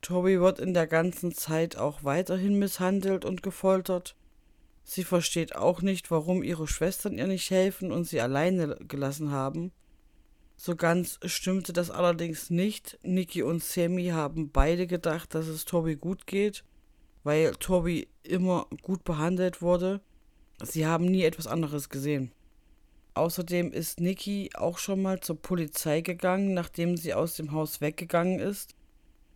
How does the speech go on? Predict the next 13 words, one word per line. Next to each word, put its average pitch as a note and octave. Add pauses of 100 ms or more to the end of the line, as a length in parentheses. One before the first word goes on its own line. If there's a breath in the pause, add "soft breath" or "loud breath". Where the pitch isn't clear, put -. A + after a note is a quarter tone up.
(140)
Allerdings D#3+
haben D#3+
die E3
Behörden D#3+
nichts E3+
gemacht, E3 (600)
weil D#3
sie D#3 (280)
nichts, F#3
was E3
sie F3
erzählt E3+
hat, D#3